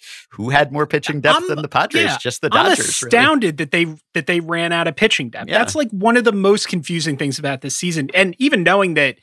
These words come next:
Speaker 2: out of the arms they had invested in, in the, in the system, you know, Mike Clevinger was obviously already on the shelf, and you don't count on Chris Paddack to make thirty starts. You don't count on Dinelson Lamet to make thirty starts. But even so, they had so much depth, and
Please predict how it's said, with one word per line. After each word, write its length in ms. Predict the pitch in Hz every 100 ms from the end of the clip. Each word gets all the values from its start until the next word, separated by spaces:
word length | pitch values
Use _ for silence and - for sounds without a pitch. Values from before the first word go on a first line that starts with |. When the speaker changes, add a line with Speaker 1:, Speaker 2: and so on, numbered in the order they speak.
| - - - _ -
Speaker 2:
out 160 | 151
of 80 | 170
the 100 | 156
arms 320 | 135 160 160 151
they 280 | 135 127 127
had 160 | 139 123
invested 560 | 123 165 233 202 143
in, 160 | 131 131 143
in 160 | 135
the, 400 | 139 127 127 123 _ _
in 80 | 185
the 80 | 143
system, 680 | - - 285 - 139 139 139
you 120 | 165
know, 200 | 123 131
Mike 160 | 165 160
Clevinger 400 | - 170 147 143
was 160 | 135 135
obviously 420 | 131 131 - 135
already 280 | 131 131 131
on 120 | 127
the 60 |
shelf, 340 | 120 147 131 135
and 140 | 131 - - _
you 140 | 160
don't 320 | 139 196 202
count 260 | - 175 175
on 180 | 165 147
Chris 220 | - 160
Paddack 360 | - 143 139 131
to 100 | 139
make 160 | 127
thirty 280 | - 127 127
starts. 420 | - 139 127 123
You 60 | 147
don't 160 | 143 -
count 200 | 143 139
on 120 | 139
Dinelson 440 | 131 135 - 139
Lamet 200 | 127 131
to 120 | -
make 200 | 139 123
thirty 200 | 135 131
starts. 300 | 127 143 139
But 140 | - 147
even 260 | 302 262
so, 600 | 131 - 196 165 90 101 - _ _ _ _
they 140 | 190
had 260 | 202 226 185
so 400 | - - 180 240
much 360 | 247 208 - -
depth, 400 | 185 170 - -
and 320 | 156 151 135